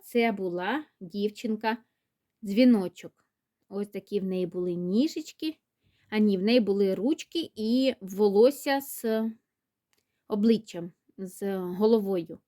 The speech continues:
Я вив'язала їй, е, капелюха-дзвіночки у вигляді дзвіночка, вив'язала їй тіло і вв'язала їй ось такі, е, чудові пелюсточки, е,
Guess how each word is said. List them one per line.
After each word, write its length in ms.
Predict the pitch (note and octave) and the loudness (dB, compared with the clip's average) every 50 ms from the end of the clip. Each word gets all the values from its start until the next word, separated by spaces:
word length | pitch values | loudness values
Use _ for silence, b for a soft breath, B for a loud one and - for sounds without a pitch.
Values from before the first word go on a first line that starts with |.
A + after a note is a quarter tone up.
| _ _ _ _ _ _ _ _ | _ _ _ _ _ _ _ _
Я 160 | A3 A#3+ B3 | 0 0 2
вив'язала 760 | G#3 G#3+ A3 G#3+ F3+ G3 F3+ F#3 F3+ F3+ F3 F3 F3 E3+ - - | 4 4 4 4 4 0 -4 -6 -6 -6 -6 -6 -6 -8 -10 -12
їй, 540 | - F#3+ E3+ G3+ A3 A3+ G#3 - - _ _ _ - - | -14 -12 -6 -2 -2 -2 -2 -4 -8 _ _ _ -14 -10
е, 300 | F#3+ F#3+ F#3 F#3 F#3 - _ _ _ _ _ _ | -8 -6 -6 -8 -8 -10 _ _ _ _ _ _
капелюха-дзвіночки 1400 | _ G#3 G#3 - B3 A#3 A#3+ A#3+ G3 - - F#3 F3 E3 A3 A3 C4+ B3+ A3 F#3 F3+ E3+ E3+ - - _ - - | _ -8 0 4 4 6 6 6 4 2 -2 -8 -8 -6 -2 0 2 2 2 2 0 -4 -6 -8 -14 _ -14 -12
у 160 | - - G3+ F#3+ | -8 -6 -4 0
вигляді 460 | F3+ G#3 G3+ G3+ G3+ F#3 E3 F#3 F#3+ | 0 0 0 0 0 -2 -2 -4 -6
дзвіночка, 720 | E3 F3 F3+ G3+ F#3 F3 F3 F3 - - - - C4+ D#4 b b b b b b b b b - | -6 -4 -2 -2 -2 -2 -2 -6 -8 -8 -8 -8 -8 -8 b b b b b b b b b 2
вив'язала 540 | G#3+ B3 C4 A3 G#3+ F3+ F#3 G3+ G3 F#3+ F#3 | 4 6 6 6 4 4 2 2 0 0 0
їй 260 | F3+ E3 F#3 F#3 E3 | -2 -4 -6 -8 -10
тіло 520 | - _ - F#3+ F#3 F#3 F#3+ B3+ C#4+ E4+ E4 - - | -12 _ -12 -8 -6 -4 -4 -2 -2 -4 -6 -6 -6
і 140 | G#3 G3+ | -4 -4
вв'язала 640 | F#3+ F#3 G3 E3+ F#3+ F3+ E3+ F#3 F#3+ G#3+ C4 D#4 D#4 | -4 -6 -4 -2 -2 -2 0 0 0 2 2 2 0
їй 420 | C4 G3 - G#3 G#3 A#3 C4 - - | -2 -2 -2 -4 -4 -4 -4 -6 -6
ось 180 | - G#3 G#3+ G#3+ | -6 -6 -6 -6
такі, 480 | - - F#3 - _ G#3 A3+ C4 C#4 - _ _ _ _ _ _ _ _ _ _ _ _ - | -8 -12 -12 -12 _ -8 -6 -6 -6 -8 _ _ _ _ _ _ _ _ _ _ _ _ -6
е, 200 | G3 F#3+ F#3 F#3 | -4 -4 -4 -4
чудові 500 | - - G#3+ F#3 F3 G#3 A#3 B3 B3+ A#3 | -6 -6 -6 0 4 4 4 4 4 0
пелюсточки, 960 | A#3+ - G3+ G3 F#3+ F3+ - _ G3 G#3 B3 B3+ - - _ - D4 D#4+ D#4+ - _ _ _ _ _ _ _ _ _ - - | 0 -2 -4 -4 -4 -4 -6 _ 0 0 0 0 -2 -6 _ -8 -8 -8 -8 -10 _ _ _ _ _ _ _ _ _ -16 -12
е, 300 | F#3+ G3 F#3+ F#3+ F#3+ F#3 | -8 -6 -6 -6 -6 -8